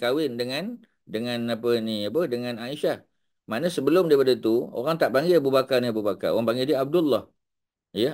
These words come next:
Abdullah orang panggil dia. Ya. Memang tu nama betul, nama penuh dia. Abdullah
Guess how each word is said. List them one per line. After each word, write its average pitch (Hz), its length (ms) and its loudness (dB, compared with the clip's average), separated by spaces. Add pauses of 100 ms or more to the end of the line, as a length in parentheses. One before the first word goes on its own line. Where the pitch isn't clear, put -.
Abdullah 160 360 2
orang 120 180 0
panggil 101 240 0
dia. - 80 -6 (180)
Ya. 139 60 0 (180)
Memang 156 240 0
tu 180 120 4
nama 156 220 0
betul, 147 200 2 (180)
nama 127 240 0
penuh 123 280 -2
dia. 82 80 -8 (480)
Abdullah 139 320 2